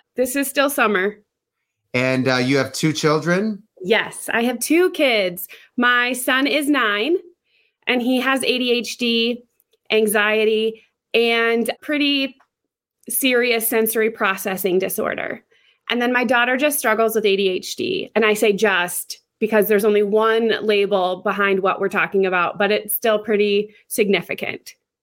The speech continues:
Speaker 2: Yes. And how old is she?
Speaker 1: Seven.
Speaker 2: Okay. So they're pretty close in age.
Speaker 1: Yes. Very close. <laughs>
Speaker 2: With your nine-year-old, when did something start looking different?
Speaker 1: Yeah. So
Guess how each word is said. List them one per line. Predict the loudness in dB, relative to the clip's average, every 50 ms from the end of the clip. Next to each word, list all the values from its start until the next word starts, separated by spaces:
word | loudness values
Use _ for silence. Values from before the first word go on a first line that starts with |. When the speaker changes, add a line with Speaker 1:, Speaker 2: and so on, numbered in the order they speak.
| _ _
Speaker 2:
Yes. | 0 0 0 0 0 -2 -4
And | -2 0
how | 0 2 2 2
old | 2 2 0
is | 0 -2
she? | 0 0 2 2 2 0 0 -2 -6 -8 _ _
Speaker 1:
Seven. | _ -10 -4 -2 0 0 0 0 -2 -2 -2 -4 -6 -10 -20 -20 -20 _ _ _ _ _ _ _ _ _ _ _ _ _ _ _
Speaker 2:
Okay. | -2 -2 0 0 0 0 0
So | 0 0 0
they're | 0 0 0
pretty | 0 0 0 0 0
close | 0 0 0 0 2 0 -2 -2
in | 0 0
age. | 2 2 2 0 0 -2 -4 -6 -10 -10 -6 -2
Speaker 1:
Yes. | 0 0 0 0 -2 -6 -8 -8 -6 -6 -6 -6 -10 -16 _ _ -4
Very | 0 2 2 2 0
close. | 0 0 -2 -2 -2 -4 -6 -6 -8 -10 -14
<laughs> | -16 _ -2
Speaker 2:
With | 0 0 2 2
your | 2 2
nine-year-old, | 4 4 2 2 2 2 2 2 2 2 2 2 2 2 2 0 0 -2 -6 -6 _ _ _ _ _
when | -2 0 0 2 0 0
did | 2 2 0 0 -2 -6 -6
something | -2 0 0 0 0 0 -2 -2
start | -2 -2 0 0 0 0
looking | 0 -2 -2 -2 -4 0
different? | 0 -2 0 0 0 -2 -2 -4 -8 _ _ _ _ _ _ _ _ _ _ -4
Speaker 1:
Yeah. | 0 2 2 2 2 2 0 0
So | -2 -2 -2 0 2 2 2 2 2 2 2 2 0 0